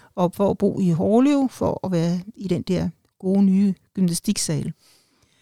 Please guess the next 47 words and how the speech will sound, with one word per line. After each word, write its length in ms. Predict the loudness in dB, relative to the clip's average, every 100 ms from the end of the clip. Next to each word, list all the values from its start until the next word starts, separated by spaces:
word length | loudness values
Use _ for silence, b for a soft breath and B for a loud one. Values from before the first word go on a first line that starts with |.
| _ _ _ _
Men, 320 | -4 2 4
øhm, 440 | 4 4 2 0 0
da 120 | 2
Hoderskolen 640 | 4 4 4 4 6 8
blev 160 | 8 6
bygget, 420 | 8 6 6 0 _ _ -2
der 80 | 0
var 100 | 2
det 160 | 2
lave 340 | 2 4 2 2
bygning, 520 | 2 2 4 2 0 _ _ _ _ _ 0
den 140 | 2
er 40 |
jo 60 | 4
bygget 340 | 6 6 8
som 180 | 4 2
et 80 | 2
H, 100 | 4 4 4 -2 _ _ _ _ _ _ _ _ _ _ -4
og 120 | 0
det 100 | 2
står 180 | 2 2
jo 120 | 0
for 180 | 2 4
Hoder, 400 | 4 4 4 2
og 260 | 2 2
der 80 | 4
har 260 | 4 4 2
vi 200 | 2 2
jo 240 | 2 0
Hoders 400 | 2 0 2 -2
Høj 220 | 2 0 0
op 160 | -4 0
ved, 180 | 0 0 -2
ved 100 | 2
Hårlev 360 | 4 4 2 2
Kirke, 360 | 2 2 2
sådan, 200 | -2 -2
så 140 | -2 -2
det 100 | 0
hele, 220 | 0 0
det 120 | 0
hænger 220 | -2 -2
jo 80 | 0
egentlig 260 | 0 0 -4
sammen 320 | -2 0 -2
omkring 560 | -2 -4 -4 -4 -4 -2
H'et 400 | 0 2 2 -2